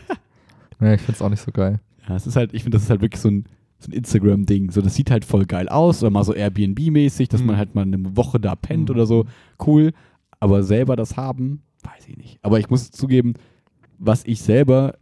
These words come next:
Speaker 2: irgendwann später mal so haben wollen würde oder wo ich gerne wohnen würde,
Speaker 1: Mhm.
Speaker 2: finde ich eh schwer zu greifen. Also klar, man kann so schnell utopisch irgendwas stricken,
Speaker 1: Ja, ja.
Speaker 2: aber man denkt, okay, was ist denn auch realistisch?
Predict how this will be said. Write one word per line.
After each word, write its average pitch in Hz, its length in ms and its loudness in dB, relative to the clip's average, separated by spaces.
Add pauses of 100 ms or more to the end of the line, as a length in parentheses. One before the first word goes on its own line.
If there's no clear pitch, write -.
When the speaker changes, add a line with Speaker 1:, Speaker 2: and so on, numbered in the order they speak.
Speaker 2:
irgendwann 117 320 4
später 107 240 -2
mal 98 140 -2
so 92 140 -4
haben 113 280 -4
wollen 98 280 0
würde 107 300 2
oder 92 260 -4
wo 98 80 0
ich - 140 -8
gerne 92 220 -4
wohnen 113 260 2
würde, 101 180 2
Speaker 1:
Mhm. 113 260 2
Speaker 2:
finde 104 120 -2
ich - 120 -4
eh 101 100 -2
schwer 87 260 -6
zu - 120 -12
greifen. 82 340 -10
Also 90 180 -4
klar, 117 180 0
man 104 160 2
kann 104 160 -2
so 101 80 -2
schnell 107 220 0 (120)
utopisch 135 460 -2
irgendwas 139 340 -2
stricken, 156 460 -6
Speaker 1:
Ja, 113 100 4
ja. 98 160 4
Speaker 2:
aber 117 120 4
man 117 80 4
denkt, 117 160 -2
okay, 120 240 0
was 117 160 -2
ist 120 100 -4
denn 120 100 -2
auch - 180 -4
realistisch? 110 640 -2